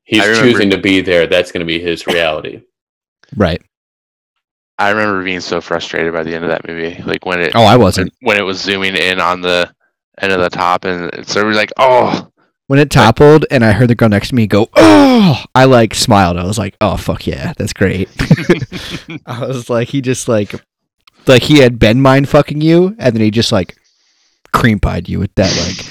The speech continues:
Speaker 2: <laughs>
Speaker 3: stopping the spin, and I was like, "Yeah, job well done." <laughs> It's like, "This is perfect."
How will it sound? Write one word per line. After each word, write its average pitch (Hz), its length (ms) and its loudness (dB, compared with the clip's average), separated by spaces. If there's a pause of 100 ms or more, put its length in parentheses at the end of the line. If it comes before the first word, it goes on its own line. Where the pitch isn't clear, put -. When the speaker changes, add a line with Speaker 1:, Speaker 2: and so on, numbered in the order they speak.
(160)
Speaker 2:
<laughs> - 140 -20
Speaker 3:
stopping 117 380 0
the 110 80 0
spin, 113 300 0
and 117 100 0
I 104 80 2
was 107 160 -2
like, 92 180 -4
"Yeah, 107 440 -2 (420)
job 123 300 2
well 127 180 4
done." 127 520 -2
<laughs> - 40 -18 (1300)
It's 240 440 -12
like, 135 100 -6
"This 139 140 -2
is 139 60 -4
perfect." 139 760 2